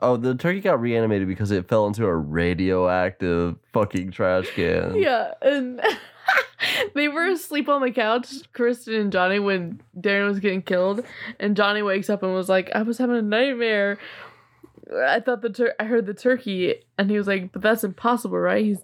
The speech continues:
Speaker 2: dead, unless he fell into
Speaker 1: Unless.
Speaker 2: <laughs> a vat of radioactive waste."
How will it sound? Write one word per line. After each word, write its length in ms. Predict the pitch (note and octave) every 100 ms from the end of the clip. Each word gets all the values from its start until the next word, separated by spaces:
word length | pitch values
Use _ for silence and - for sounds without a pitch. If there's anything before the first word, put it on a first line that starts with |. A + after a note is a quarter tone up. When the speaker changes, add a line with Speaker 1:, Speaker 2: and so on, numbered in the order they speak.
| -
Speaker 2:
dead, 340 | A3 F#3 - - - -
unless 340 | G#3 G3+ G3+
he 100 | G#3
fell 120 | F#3 E3 F#3
into 220 | G3 C3+ G#2
Speaker 1:
Unless. 80 | - - - -
Speaker 2:
<laughs> 200 | G4+ G4+
a 40 | F#4+
vat 260 | F#4+ E4
of 140 | F4 C4+
radioactive 760 | G#3+ G#3+ B3 A#3+ B3+ C4+ C#4
waste." 560 | A#3+ D4 F4 D4+ D#4 -